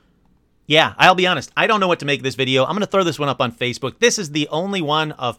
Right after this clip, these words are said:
the paranormal news right now that's really intriguing to me. I'd love to get to the bottom of it, but I just don't know what to make of it. All right, so that about does it for paranormal news, but just a reminder,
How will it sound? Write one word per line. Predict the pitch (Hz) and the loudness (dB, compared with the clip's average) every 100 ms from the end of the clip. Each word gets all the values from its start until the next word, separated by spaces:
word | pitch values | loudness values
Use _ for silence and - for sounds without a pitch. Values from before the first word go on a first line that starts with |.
| _ | _
the | 127 123 | -8 -8
paranormal | 135 160 156 143 131 | -4 -4 -2 -4 -4
news | 139 135 | -4 -2
right | 135 | -2
now | 131 127 | -2 -4
that's | 127 113 | -2 -4
really | 110 98 113 180 170 143 | -8 -12 -4 -2 -2 -4
intriguing | 117 - 135 139 139 | -8 -6 -4 -4 -6
to | |
me. | 143 147 131 _ _ _ _ - | -6 -8 -10 _ _ _ _ 0
I'd | 156 131 | 0 0
love | 123 143 202 175 | -4 -2 0 -2
to | 120 | -4
get | 117 | -6
to | 101 | -6
the | 104 | -2
bottom | 123 156 135 | 0 0 -2
of | 107 | -6
it, | 110 | -6
but | 120 | -6
I | 143 | -6
just | 151 - | -6 -8
don't | 143 | -6
know | 147 | -6
what | 131 | -6
to | 107 | -6
make | 135 123 | -6 -6
of | 85 | -12
it. | 80 _ _ _ _ _ - | -16 _ _ _ _ _ 2
All | 175 | 4
right, | 147 | 4
so | 202 | 0
that | 302 | 0
about | 311 247 139 | 0 0 0
does | 165 135 | 0 0
it | 113 | -6
for | 120 | -8
paranormal | 131 131 127 120 113 | -2 -2 0 -4 -4
news, | 110 117 117 | -4 -4 -6
but | 135 | -8
just | 123 285 | -6 -6
a | 262 | -2
reminder, | 202 135 117 117 117 117 | -2 0 -2 -2 -4 -4